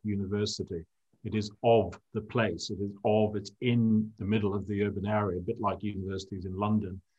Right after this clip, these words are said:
uh, mostly. And it has a history of,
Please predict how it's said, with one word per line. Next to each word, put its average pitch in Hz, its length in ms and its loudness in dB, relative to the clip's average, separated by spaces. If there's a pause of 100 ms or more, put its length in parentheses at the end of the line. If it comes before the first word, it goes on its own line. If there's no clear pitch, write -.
(240)
uh, 98 160 -4
mostly. 104 640 -2 (400)
And 117 220 2
it 113 120 2
has 113 200 2
a 110 60 4
history 95 560 0 (100)
of, 95 340 0